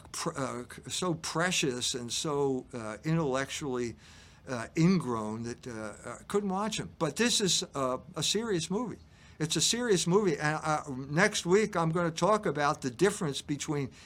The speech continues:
his movie, which I think is basically, uh, uh, he, he, the Jewish part of it is unmistakable at the beginning of this movie. I read you one part, it's all throughout this movie, that the Manhattan Project is Jews from top to bottom.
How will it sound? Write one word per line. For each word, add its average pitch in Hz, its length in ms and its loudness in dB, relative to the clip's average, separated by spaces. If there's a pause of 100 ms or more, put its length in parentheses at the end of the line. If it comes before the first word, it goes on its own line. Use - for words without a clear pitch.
his 185 260 6
movie, 170 520 4 (340)
which 156 260 6
I 226 260 12
think 196 360 8
is 165 220 6
basically, 170 540 8 (220)
uh, 120 180 2 (100)
uh, 110 260 2 (160)
he, 185 160 8
he, 208 240 8
the 175 160 10
Jewish 240 560 10
part 190 260 12
of 160 120 8
it 139 180 4
is 156 300 6
unmistakable 160 920 8 (300)
at 143 140 4
the 127 80 -2
beginning 147 320 6
of 143 80 6
this 135 120 2
movie. 135 220 6
I 139 80 6
read 175 260 8
you 151 80 8
one 190 300 10
part, 170 340 8
it's 147 200 2
all 196 260 10
throughout 151 440 8
this 123 200 2
movie, 107 300 -2 (500)
that 139 200 2
the 135 100 2
Manhattan 143 480 6
Project 127 560 4
is 120 160 2
Jews 139 400 6
from 113 180 -2
top 123 320 -2
to 113 80 -4
bottom. 120 420 -4